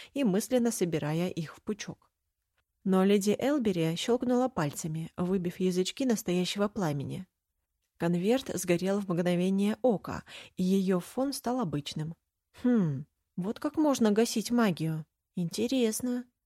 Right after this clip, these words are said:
Леди Элбери поспешно достала из сумочки несколько банкнот. «Извини, Танатрея, возникли безотлагательные дела.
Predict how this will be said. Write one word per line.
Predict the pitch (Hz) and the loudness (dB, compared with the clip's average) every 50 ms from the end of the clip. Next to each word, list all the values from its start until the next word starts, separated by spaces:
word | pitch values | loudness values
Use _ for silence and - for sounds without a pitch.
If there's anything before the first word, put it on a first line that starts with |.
| _ _ _ _ _ _ _ - - - - - - - - _ - | _ _ _ _ _ _ _ -20 -20 -20 -20 -20 -20 -20 -14 _ 0
Леди | 180 185 190 202 175 190 | 2 4 4 4 4 4
Элбери | 190 - - 233 262 262 233 208 202 185 185 | 2 2 4 4 4 4 4 2 2 2 0
поспешно | - 185 190 - - - 233 233 240 - - 226 214 | -2 -2 -4 -4 -2 0 2 2 2 2 2 2 2
достала | 180 185 185 - - - 196 202 196 190 | 4 2 0 0 -2 -2 0 0 2 2
из | 190 185 - - | 2 0 -2 -2
сумочки | - 190 190 185 185 185 - - 202 | -2 0 2 2 2 0 -2 -2 0
несколько | 185 185 180 180 - - 185 180 - 190 175 | 0 2 0 0 -2 -4 -6 -4 -4 -4 -2
банкнот. | 165 190 202 208 202 - 170 143 131 143 _ _ _ _ _ _ _ _ _ _ _ _ _ _ _ _ _ _ _ _ _ _ _ _ _ _ _ _ _ - | 0 0 0 0 -2 -4 -6 -6 -6 -8 _ _ _ _ _ _ _ _ _ _ _ _ _ _ _ _ _ _ _ _ _ _ _ _ _ _ _ _ _ 0
«Извини, | 226 214 220 226 254 247 240 220 | 2 2 4 4 4 6 4 4
Танатрея, | - 190 190 185 175 - 185 175 170 165 160 170 185 - | 4 4 4 2 2 2 0 0 0 0 -2 -4 -6 -2
возникли | - 208 220 214 220 220 220 226 220 214 | 0 0 2 4 2 2 2 4 2 2
безотлагательные | 185 208 208 208 208 - 220 220 208 214 196 - 208 190 196 202 202 | 4 4 2 2 2 2 2 2 2 2 2 2 2 2 2 2 2
дела. | 190 214 208 185 165 151 151 160 | 2 2 0 0 -2 -4 -4 -8